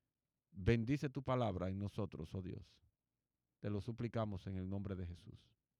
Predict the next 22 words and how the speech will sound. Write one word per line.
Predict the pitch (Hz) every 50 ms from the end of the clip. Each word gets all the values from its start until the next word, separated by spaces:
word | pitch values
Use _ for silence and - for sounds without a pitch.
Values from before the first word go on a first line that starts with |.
| _ _ _ _ _ _ _
Amén. | - 85 82 - - - _ _ _ _ _ _ _ _ _ _ _ _ _ _ _ _ _ _ _ - _ _ _ _ _ _ _ _ _ _ _
Mis | - 98
amados | 117 110 127 139 147 143 -
hermanos | 143 131 135 147 151 156 151 147 -
y | 147
amigos, | 127 123 139 143 135 139 143 135 - - _ _ _ _ _ _ _ _ _ _ _ _ _ _ _ _ _ _ _ _ _ _ _ _ _ - - -
el | 95
Señor | 87 107 104 113 120 127
nos | 131 131 123 -
ha | 131 120
dado | 117 123 127 131 131 135 135 131 127 - - _ _ _ _ _ _ _ _ _ _ _ _ _ _ _ _ _ _ _ _ _ - - _ _ _ _ _ - -
un | - - 87 87
buen | 92 110 135 151 135
tiempo | 135 143 147 143 143 131 135
a | 123
lo | 117 113
largo | 113 120 127 123 120 113 110
de | 107 110 120 123
esta | - - 117 117
semana, | - 110 107 110 117 127 131 127 120
cada | - - 110 110 117 113
día | 110 120 123 127 123 120 117